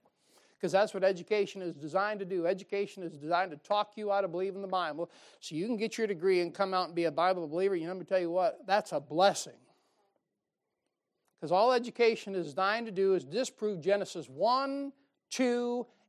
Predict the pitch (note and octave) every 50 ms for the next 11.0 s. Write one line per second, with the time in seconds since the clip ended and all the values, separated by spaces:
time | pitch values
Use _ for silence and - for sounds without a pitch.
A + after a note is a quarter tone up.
0 | _ G#3 G3+ G#3 F#3 - - A3 A#3 G#3+ F#3+ D#3+ D3+ D3+ D3 - E3+ E3 D3+ F3+
1 | G3 G3+ - A3+ G#3 F#3+ E3+ D#3 E3 G#3 C4 D4+ D#4 D#4 D#4 D4+ - C4+ C4+ C4+
2 | C4 B3 - G#3+ G3 G3+ G3+ G3+ F#3+ F#3+ F#3 F#3 F#3 G#3 G3 G3+ G3+ - - -
3 | A3 G3 E3 C#3+ B2 A2+ A2+ C3 _ _ _ _ _ _ _ _ _ _ _ _
4 | _ _ _ _ _ _ _ _ F3 D#3+ D#3+ F3+ G#3+ B3 A#3 A#3 B3+ B3 C#4+ B3
5 | - C4 C4+ C4+ A#3 - - C#4 C4+ C4 A3 G3+ G3 F#3+ G#3 G3+ - B3+ F#3+ F3+
6 | F#3+ G#3 A3 A3 G#3 - - - C#4 C4+ B3+ - - A3 - - G3+ F3 - -
7 | - C#4 A3+ F#3+ F3+ F3+ F#3 F#3 F3+ F3 E3+ - - - F3+ F3 F3+ - F#3 E3+
8 | D#3+ F#3 F3+ E3 D3+ C3+ G#2 - - _ _ _ _ _ _ _ _ _ _ _
9 | _ _ _ _ _ _ _ _ _ _ _ _ - D#3+ - D#3+ F3 F#3+ G#3 A3+
10 | A#3+ B3+ C4+ C4+ C4 - D#4 C#4+ B3+ G3 G3+ E3+ D#3 D3+ D3 D#3 F3+ G#3 B3+ B3+